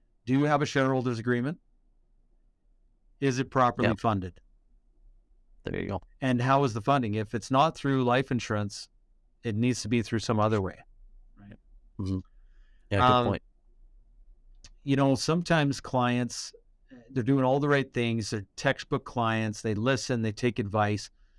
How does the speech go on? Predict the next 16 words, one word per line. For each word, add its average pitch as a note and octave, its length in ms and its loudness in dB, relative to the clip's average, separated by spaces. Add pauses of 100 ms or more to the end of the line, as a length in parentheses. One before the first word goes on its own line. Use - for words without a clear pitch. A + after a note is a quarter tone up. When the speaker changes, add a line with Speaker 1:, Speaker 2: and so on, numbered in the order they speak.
(300)
Speaker 1:
And B2+ 80 -2
we D3+ 100 2
had D#3 180 2
this B2+ 160 -4
happen B2+ 280 2
about A#2 220 0
a G#2+ 40 -2
month A#2 260 0
ago G#2 380 -2 (460)
where A#2+ 480 2 (220)
a A2+ 260 -4
dental D3 360 -2
professional A#2+ 600 -2
came A#2 340 -2
and A2 100 -2
said, G#2+ 360 -2